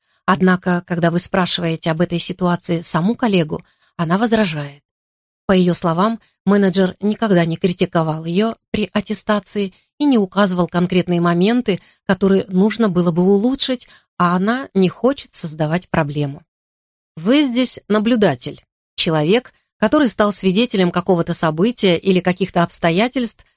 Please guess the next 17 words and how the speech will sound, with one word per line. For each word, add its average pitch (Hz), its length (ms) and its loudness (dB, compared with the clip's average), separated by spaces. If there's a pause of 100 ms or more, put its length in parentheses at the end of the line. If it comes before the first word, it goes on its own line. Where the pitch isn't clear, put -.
(160)
связанных 226 560 0
с - 100 0
этим 190 220 2
событием, 208 720 0 (340)
но 196 200 2
ни 202 120 2
в 196 80 -6
чём 233 300 -2
персонально 185 800 0
не 175 180 0
заинтересован. 170 920 -2 (640)
Будучи 180 320 2
случайным 180 540 0
свидетелем, 180 680 0 (280)
вы 190 120 2
должны 208 300 2
решить, 214 540 0